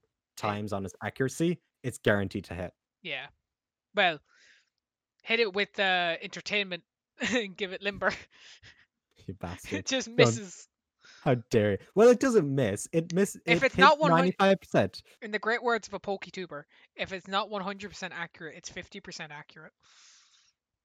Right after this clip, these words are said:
Speaker 1: Fair enough, fair enough. But, like,
Speaker 2: Exactly.
Speaker 1: it makes it better. And I think it's really, it makes sense for the victory Pokemon to have one that means that moves hit. I think
Speaker 2: Yeah.
Speaker 1: that makes sense.
Speaker 2: It's funny.
Speaker 1: But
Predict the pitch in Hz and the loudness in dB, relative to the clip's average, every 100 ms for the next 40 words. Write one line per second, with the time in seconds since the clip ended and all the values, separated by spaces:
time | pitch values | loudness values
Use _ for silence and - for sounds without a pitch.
0 | _ _ _ _ _ _ - 90 85 87 | _ _ _ _ _ _ -8 -6 -6 -8
1 | - - 85 85 - _ - 87 101 92 | -14 -12 -12 -12 -20 _ -14 -4 0 0
2 | - - - _ _ _ _ _ _ _ | -2 -18 -20 _ _ _ _ _ _ _
3 | _ _ _ _ _ _ _ _ _ _ | _ _ _ _ _ _ _ _ _ _
4 | 170 156 147 - 113 98 87 95 - - | 4 6 6 4 0 0 -4 -6 -8 0
5 | 147 139 143 143 117 117 127 147 139 127 | 4 4 4 2 2 4 4 4 2 4
6 | 113 - 113 101 104 - - _ - 127 | 2 0 0 0 -2 -8 -12 _ 0 0
7 | 107 110 110 117 110 104 - 107 101 110 | 2 0 0 0 0 0 0 -4 -2 -2
8 | 101 104 107 101 92 98 95 92 90 107 | 0 2 2 0 -2 -4 -4 -6 -6 -2
9 | 101 95 - 101 - - _ _ _ 104 | -4 -4 -6 -6 -6 -18 _ _ _ -6
10 | 107 101 98 90 85 - 87 87 - _ | -4 -2 -4 -6 -12 -12 -12 -12 -16 _
11 | 220 - _ _ 160 147 156 - 82 | -10 -10 _ _ -14 -14 -18 -16 -16